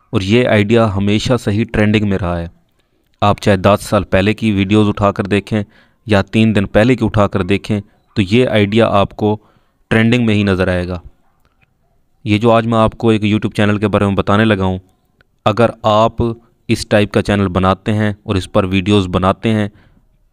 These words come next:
तो आप यकीन नहीं करेंगे, आपकी वीडियो पर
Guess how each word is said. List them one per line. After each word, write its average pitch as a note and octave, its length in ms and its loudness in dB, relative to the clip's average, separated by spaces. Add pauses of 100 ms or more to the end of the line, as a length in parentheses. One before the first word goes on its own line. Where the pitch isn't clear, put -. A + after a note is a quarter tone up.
तो G#2 120 0
आप G#2 400 -2
यकीन A2 440 0
नहीं G#2+ 200 0
करेंगे, G#2+ 520 -4 (160)
आपकी G#2 340 -2
वीडियो G2 360 -2
पर G2 260 -2